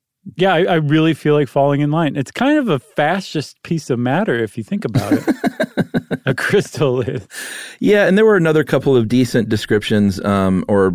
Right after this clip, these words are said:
Speaker 2: metaphors, I guess, in this article, uh, in terms of long-range order and short-range order.
Speaker 1: Mm-hmm.
Speaker 2: I thought that made a little bit of sense. Um, uh,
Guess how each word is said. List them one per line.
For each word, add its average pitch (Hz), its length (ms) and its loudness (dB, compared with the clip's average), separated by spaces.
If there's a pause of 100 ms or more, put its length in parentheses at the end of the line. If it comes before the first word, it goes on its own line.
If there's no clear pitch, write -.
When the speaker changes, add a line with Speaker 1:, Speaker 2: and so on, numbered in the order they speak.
Speaker 2:
metaphors, 101 540 0
I 98 80 2
guess, 95 240 0
in 101 80 2
this 95 160 0
article, 95 580 0 (460)
uh, 95 260 2
in 98 80 2
terms 101 340 0
of 92 140 0
long-range 101 640 2
order 104 320 4
and 95 160 0
short-range 110 500 2
order. 120 400 2 (220)
Speaker 1:
Mm-hmm. 143 340 -2
Speaker 2:
I 123 80 -2
thought 123 200 2
that 101 120 2
made 101 140 2
a 98 60 2
little 98 180 2
bit 92 160 2
of 87 80 -2
sense. - 580 -2
Um, 90 440 0 (760)
uh, - 280 -4